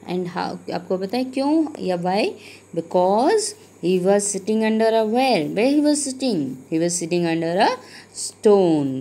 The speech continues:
Okay? So, have you ever, आप भी क्या कभी किसी उसमें तूफान में फंसी हैं? देखा होगा ना आप लोगों ने भी। अगर आप लोगों ने देखा है तो आप लोग नेक्स्ट Google Meet में जब आपकी क्लास होगी तो you will sh-, you have to share with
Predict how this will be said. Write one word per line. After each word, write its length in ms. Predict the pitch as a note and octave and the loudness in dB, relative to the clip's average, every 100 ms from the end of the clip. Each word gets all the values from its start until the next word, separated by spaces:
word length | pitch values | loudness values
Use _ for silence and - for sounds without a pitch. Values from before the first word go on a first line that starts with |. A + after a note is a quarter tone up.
| C3+ D#3 | -8 -10
Okay? 260 | F3 A#3+ F#4 B4+ B4 - - - - - - - - - - - - - | -6 -2 0 0 -6 -16 -20 -20 -20 -20 -20 -20 -20 -20 -20 -20 -12 -4
So, 120 | G#3 C4 - - - - - | 0 0 -2 -12 -20 -14 -8
have 140 | E3+ | -4
you 80 | G3 F3 | -2 -2
ever, 180 | E3+ F#3+ - - - - | -4 -6 -8 -18 -14 -6
आप 220 | F3 E3+ | -6 -6
भी 80 | A3+ | -6
क्या 320 | A#3 A#3 A3+ | -2 0 0
कभी 240 | A3 G#3+ A3 | -2 -4 -4
किसी 340 | A3+ A3+ A3+ G3+ - - - | -6 -4 -6 -8 -10 -16 -6
उसमें 360 | F#3+ F#3 G#3 F#3+ | -6 -4 -4 -4
तूफान 320 | G3 G3+ G3+ | -2 0 0
में 120 | A3+ | -2
फंसी 280 | A3+ A3 C4 | -2 -2 0
हैं? 320 | F4 A#3+ D3+ | 2 0 -2
देखा 260 | F3 F3 A#3 | -4 -2 0
होगा 180 | A#3 | 0
ना 160 | D4 G#4+ | 0 0
आप 100 | F#4 | 0
लोगों 200 | D4 C4+ | 0 0
ने 140 | C4 C4+ | 0 0
भी। 180 | C4+ C4+ - - G3 | -2 -6 -14 -10 -2
अगर 180 | F3+ F#3+ | 2 2
आप 180 | F#3+ | 0
लोगों 160 | F#3+ G3 | -4 -4
ने 120 | G3 | -4
देखा 260 | F#3 F#3 F#3+ | -4 -6 -6
है 220 | F#3+ G#3 | -4 -4
तो 100 | G#3+ | -4
आप 160 | G3+ G3 | -4 -4
लोग 160 | F#3 - - - - | -8 -10 -20 -20 -10
नेक्स्ट 400 | F3+ G3 - E3+ | -4 -4 -4 -4
Google 360 | F3 F3+ F3+ F3+ | -2 0 0 0
Meet 120 | F3 | -2
में 120 | F3+ | -2
जब 140 | F3 E3+ | -2 -2
आपकी 220 | E3 E3+ | -4 -4
क्लास 340 | E3+ E3 E3+ | -2 -2 -4
होगी 200 | F#3 D4 - - - | -4 -4 -6 -12 -10
तो 60 | F#3 | -2
you 200 | F3+ F3 | 2 4
will 120 | F3+ F3+ | 2 0
sh-, 300 | - - - | -6 -10 -8
you 180 | E3 F3 E3 | -6 -4 -4
have 280 | D#3+ D#3 | -4 -4
to 140 | F#3+ F#3+ | -4 0
share 300 | F3 F3 F3 | 2 2 2
with 160 | E3+ | -2